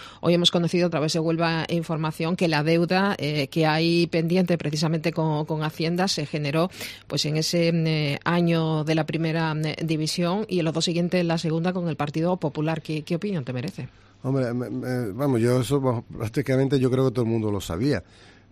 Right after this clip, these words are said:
Speaker 2: Por un lado, me, me, me causa esa, mm, sorpresa, por decirlo de alguna manera, que estando en primera división se creara tanta deuda, porque si estamos en segunda vez, estamos intentando que no solo, que no haya deuda, si-, o sea, que no incrementar la deuda, sino menguarla,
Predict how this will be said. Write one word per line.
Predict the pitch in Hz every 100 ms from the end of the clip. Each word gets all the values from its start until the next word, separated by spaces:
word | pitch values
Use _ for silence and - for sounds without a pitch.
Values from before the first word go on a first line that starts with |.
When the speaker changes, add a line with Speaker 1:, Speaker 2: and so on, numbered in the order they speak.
| - -
Speaker 2:
Por | 113
un | 131 139
lado, | 151 165
me, | 151 131 117 107 98 - 90
me, | 104 98 95 82
me | 71 95
causa | 110 110
esa, | 120 123
mm, | 120 117
sorpresa, | 104 120 98 131 135 - 92 82 - -
por | 101
decirlo | 90 110
de | 110
alguna | 113
manera, | 113 117 127 - - - -
que | 107
estando | 110 104
en | 120
primera | 101 120 120
división | 117 107 123
se | 127
creara | 110 110 110
tanta | 107 104 98
deuda, | 104 110 92 80 -
porque | 92 90
si | 92
estamos | - 101 107
en |
segunda | - 104 107 101
vez, | 104
estamos | 98 104 107
intentando | 104 101 98 104 92 - - - _
que | - 98
no | 104
solo, | - 113 104 - 101 107 107
que | -
no | 110
haya | 113 117
deuda, | 123 120 101
si-, | 95
o |
sea, | 95 101
que | 107
no | 101 123 123
incrementar | 139 123 131 127 127
la |
deuda, | 131 156
sino | 113 104 101 98 - _ _ _ -
menguarla, | 110 107 123 131 92